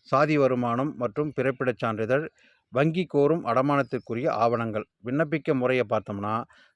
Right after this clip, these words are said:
தமிழ்நாடு பால் கூட்டுறவு உற்பத்தியாளர்கள் இணையம் ஆவின் மற்றும் மாவட்ட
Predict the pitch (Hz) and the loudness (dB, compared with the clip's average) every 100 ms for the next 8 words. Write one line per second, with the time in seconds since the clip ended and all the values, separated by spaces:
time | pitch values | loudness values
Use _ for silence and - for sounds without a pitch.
0 | - 127 160 170 165 165 - 135 143 156 | 0 2 4 4 4 2 2 6 6 4
1 | - - 139 139 139 139 135 127 117 139 | -4 -4 -4 2 4 4 2 -2 0 0
2 | 120 135 127 123 120 117 113 113 117 127 | 2 2 4 4 2 -2 -2 -2 -2 -4
3 | - 104 123 139 147 113 110 - 131 160 | -4 -2 0 0 -2 -4 -6 -4 -4 -4
4 | - _ _ _ 113 127 160 160 | -10 _ _ _ 0 2 2 2